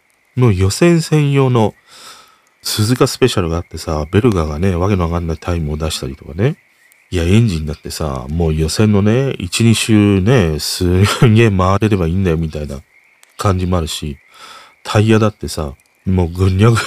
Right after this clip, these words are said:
ゃのもうグリップがいいタイヤをね、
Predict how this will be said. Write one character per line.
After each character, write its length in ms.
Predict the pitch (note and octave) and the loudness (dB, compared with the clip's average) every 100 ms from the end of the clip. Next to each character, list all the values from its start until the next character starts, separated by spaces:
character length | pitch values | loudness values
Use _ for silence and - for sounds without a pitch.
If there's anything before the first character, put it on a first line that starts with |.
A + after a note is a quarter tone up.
| - | 0
ゃ 40 | |
の 200 | A2+ G#2 | 2 4
も 200 | G2 G2 | 2 2
う 100 | E2+ | 0
グ 100 | F#2 | 0
リ 100 | A2 | 0
ッ 80 | B2+ | -2
プ 80 | F2 | -2
が 220 | D2+ C2 _ _ _ _ _ | -2 -4 _ _ _ _ _
い 140 | G#2+ | -4
い 40 | G2 | -4
タ 160 | - F2 | -2 -2
イ 80 | |
ヤ 120 | D#2+ D#2 | 0 -2
を 60 | |
ね、 240 | D#2 C3+ | 0 -2